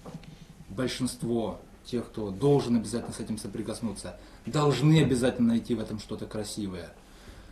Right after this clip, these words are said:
Вот тут уже надо быть осторожным. Потому что почему должны? А может быть, и не должны вовсе. Нет.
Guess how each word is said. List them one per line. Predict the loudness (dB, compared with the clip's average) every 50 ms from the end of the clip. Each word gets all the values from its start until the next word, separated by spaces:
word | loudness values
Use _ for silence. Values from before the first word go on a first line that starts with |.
| -20 -16 -10
Вот | -8 -6 -2
тут | 0 0 0
уже | 0 -2 0 0 0 0
надо | -2 -2 -4 -4 -6
быть | -4 -4 -6 -6 -6
осторожным. | -12 -8 -6 -4 -4 -2 -4 -4 -6 -8 -12 -14 -14 -16 -18 -20 -20 -16 -16 -16 -16 -16 -20 -20 -20 -18
Потому | -16 -16 -16 -12
что | -10 -10 -10 -10
почему | -10 -10 -4 -2 -2 -2
должны? | -2 0 -2 -2 -2 -2 -4 -6 -6 -6 -8 -12 -16 -20 -20 -20 -20 -20 -20 -20 -20 -20 -18 -12
А | -8
может | -8 -8 -6
быть, | -6 -4 0
и | 2
не | 2 2
должны | 2 0 -2 -4 -4 -2 -2 -2 -2
вовсе. | -2 -6 -10 -12 -14 -16 -18 -18 -20 -20 -20 -20 -20 -20 -20 -20 -20 -20 -20 -20 -20 -20 -18 -20 -20 -20 -20 -18 -18 -18 -20 -20 -20 -20 -20 -16 -10
Нет. | -6 -2 0 0 0 0